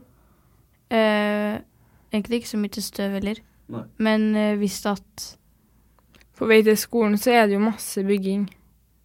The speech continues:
Speaker 3: Det er
Speaker 1: Ja.
Speaker 3: alltid, der er masse
Speaker 1: Ja.
Speaker 3: støv og
Speaker 1: Der er
Speaker 3: vanskelig å
Speaker 1: masse
Speaker 3: puste,
Speaker 1: støv.
Speaker 3: på en måte.
Speaker 1: Ja. Får alltid liksom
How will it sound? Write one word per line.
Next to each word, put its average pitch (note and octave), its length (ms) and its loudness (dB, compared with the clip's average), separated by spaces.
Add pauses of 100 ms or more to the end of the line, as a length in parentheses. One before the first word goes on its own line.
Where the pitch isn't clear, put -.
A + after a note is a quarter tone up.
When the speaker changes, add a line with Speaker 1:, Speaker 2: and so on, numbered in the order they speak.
(180)
Speaker 3:
Det A3 80 6
er G#3+ 140 10
Speaker 1:
Ja. F#3+ 100 6
Speaker 3:
alltid, G3 400 0
der G#3 200 6
er G#3+ 40 4
masse G#3+ 300 0
Speaker 1:
Ja. G#3+ 80 4 (120)
Speaker 3:
støv F#3+ 300 0
og F#3 280 0 (420)
Speaker 1:
Der G#3+ 60 2
er - 40 6
Speaker 3:
vanskelig G#3+ 300 4
å - 20 0
Speaker 1:
masse F#3+ 160 0
Speaker 3:
puste, G#3+ 240 -2
Speaker 1:
støv. A3+ 100 -10
Speaker 3:
på - 20 -8
en A3+ 160 0
måte. F#3+ 260 -6
Speaker 1:
Ja. G#3 240 0 (1600)
Får A3 300 -4
alltid G#3 280 -4
liksom G3+ 500 -4